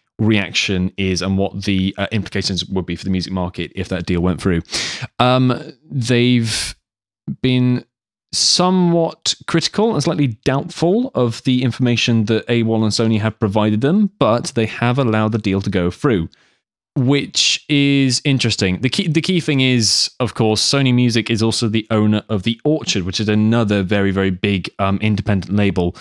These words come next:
There's various spiel in this massive document which the government has published, gov dot U K, um, if you want to find this information. Um, there's loads of spiel about it, but the key thing was, the, the, the key thing that they wanted to investigate was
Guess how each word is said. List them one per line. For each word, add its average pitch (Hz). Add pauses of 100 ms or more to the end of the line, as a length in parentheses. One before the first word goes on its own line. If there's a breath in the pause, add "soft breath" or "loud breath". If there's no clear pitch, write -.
(420 loud breath)
There's 123
various 120
spiel 110
in 104
this 95
massive 113
document 95
which 90
the -
government 92
has 92
published, 90
gov 98
dot 92
U 95
K, 92
um, 92
if 98
you 101
want 95
to -
find 92
this 87
information. 92 (600 loud breath)
Um, 107 (1300)
there's 117
loads 123
of 104
spiel 110
about 87
it, 85
but 104
the 113
key 143
thing 120
was, 92
the, 127
the, 139
the 135
key 175
thing 131
that 113
they 117
wanted 113
to 113
investigate 107
was 101